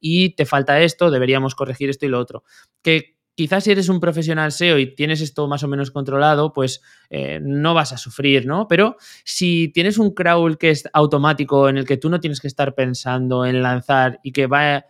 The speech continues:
de forma, eh, pues eso, en paralelo a tu trabajo con ese cliente y de repente te alerta de que ha habido un cambio y que hay un tema que puede estar afectándote, se ha roto determinado, eh, archivo o encabezado, lo han cambiado, o el cliente ha tocado X, A...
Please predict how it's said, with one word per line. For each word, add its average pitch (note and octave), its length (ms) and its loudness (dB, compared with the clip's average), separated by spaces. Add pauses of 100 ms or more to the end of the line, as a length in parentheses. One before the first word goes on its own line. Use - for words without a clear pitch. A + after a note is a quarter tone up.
(220)
de D3 120 0
forma, C3+ 720 2
eh, B2+ 480 -6
pues C3+ 160 -16
eso, C3 340 -10
en C3 160 -6
paralelo C#3 460 4
a B2 120 2
tu C3+ 120 0
trabajo C#3 400 -2
con C3 140 -2
ese D3+ 180 0
cliente C#3+ 480 -2 (180)
y G3 120 0
de G#3 80 4
repente F3 340 0
te D#3+ 80 -2
alerta D3+ 380 2
de C3+ 140 0
que C3 320 -2
ha C#3+ 80 -4
habido F3+ 220 2
un D#3 60 -2
cambio C#3+ 600 4
y B2+ 180 -4
que C3+ 100 -4
hay B2+ 220 0
un D#3 280 -4
tema C#3+ 240 -4
que C3+ 120 -6
puede C3 180 0
estar C3 200 -6
afectándote, B2+ 800 -6 (200)
se - 160 -6
ha C#3 60 2
roto C3+ 420 2
determinado, C3 880 -2 (260)
eh, B2+ 360 -2
archivo D#3+ 480 0
o C#3 100 2
encabezado, C3 600 0
lo C3 80 0
han C3 60 -4
cambiado, D#3 440 2
o D3 60 4
el C3 100 0
cliente D3+ 340 -2
ha D3 80 0
tocado C#3 500 2
X, C#3+ 520 -2
A... C3+ 260 -2